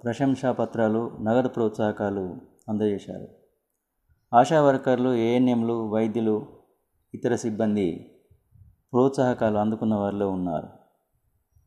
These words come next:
ఆర్టీసీ సిబ్బందికి ఫ్రీ టైంలో పార్సల్ కొరియర్ నేస్తాలుగా పనిచేసే అవకాశం కల్పించినట్టు డిఎం ఆంజనేయులు తెలిపారు.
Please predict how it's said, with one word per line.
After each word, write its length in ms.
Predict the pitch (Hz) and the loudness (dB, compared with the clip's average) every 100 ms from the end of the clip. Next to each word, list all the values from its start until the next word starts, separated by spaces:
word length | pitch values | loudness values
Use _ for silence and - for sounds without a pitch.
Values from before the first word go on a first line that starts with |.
| _ _ _ _ _ _ _ 123 | _ _ _ _ _ _ _ 6
ఆర్టీసీ 520 | 139 156 190 175 165 | 6 6 -2 0 0
సిబ్బందికి 580 | - 135 143 139 135 120 | -2 2 4 2 2 0
ఫ్రీ 240 | 117 135 | 2 0
టైంలో 720 | 139 143 131 123 104 92 - - | 4 4 4 4 4 2 -6 2
పార్సల్ 380 | 123 139 151 143 | 4 4 0 0
కొరియర్ 560 | 127 123 127 107 98 | 0 2 2 2 0
నేస్తాలుగా 720 | 107 127 - 127 120 107 92 - - | -2 -2 0 0 2 0 -2 -6 -4
పనిచేసే 440 | 117 113 123 123 | -2 0 -2 0
అవకాశం 500 | 110 110 123 113 113 | 0 2 -2 -2 -6
కల్పించినట్టు 840 | 110 117 127 120 107 104 110 95 87 - - _ _ _ _ _ 95 | -2 -2 -2 -4 -4 -6 -2 -4 -6 -16 -20 _ _ _ _ _ -2
డిఎం 300 | 117 151 143 | 2 2 4
ఆంజనేయులు 460 | 127 131 127 110 98 | 2 2 0 0 -2
తెలిపారు. 440 | 104 92 92 | -4 -4 -6